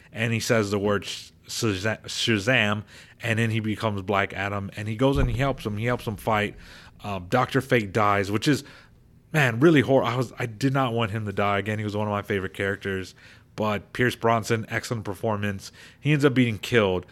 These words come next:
Hawkman tries to save him, and the, the vision comes true, in essence, because Hawkman gets stabbed. But it's an astral projection, was taught by his friend, Doctor Fate,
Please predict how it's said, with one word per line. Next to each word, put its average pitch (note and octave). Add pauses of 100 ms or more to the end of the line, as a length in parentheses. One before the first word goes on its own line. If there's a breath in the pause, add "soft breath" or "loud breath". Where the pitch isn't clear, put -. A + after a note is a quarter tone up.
(260 loud breath)
Hawkman B2+
tries A2
to G2+
save G#2+
him, G2+
and A2
the, A2
the G#2
vision A#2
comes A2
true, G#2
in G2
essence, G2+ (360 loud breath)
because A2
Hawkman G#2+
gets G2
stabbed. A2+
But A2+
it's A#2+
an A#2
astral A2+
projection, A#2+ (480 soft breath)
was A#2+
taught A2
by G2
his G2
friend, G2 (360 soft breath)
Doctor G#2
Fate, G#2